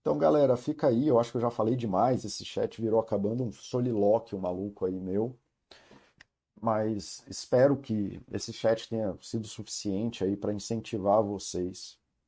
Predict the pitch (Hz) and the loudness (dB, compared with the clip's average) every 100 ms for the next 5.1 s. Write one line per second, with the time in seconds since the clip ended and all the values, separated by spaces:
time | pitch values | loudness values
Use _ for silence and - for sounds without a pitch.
0 | _ _ _ - 92 92 90 85 78 73 | _ _ _ -6 -2 0 0 0 -2 -4
1 | 67 - _ _ _ _ _ _ _ _ | -8 -14 _ _ _ _ _ _ _ _
2 | _ _ _ _ _ _ _ _ - 117 | _ _ _ _ _ _ _ _ -4 0
3 | - 135 - 131 139 127 131 - 101 101 | 2 2 2 4 4 4 2 -2 -4 -4
4 | 107 113 110 113 - 104 107 107 92 - | -2 -4 -2 -2 0 2 2 -2 -4 -8
5 | - | -12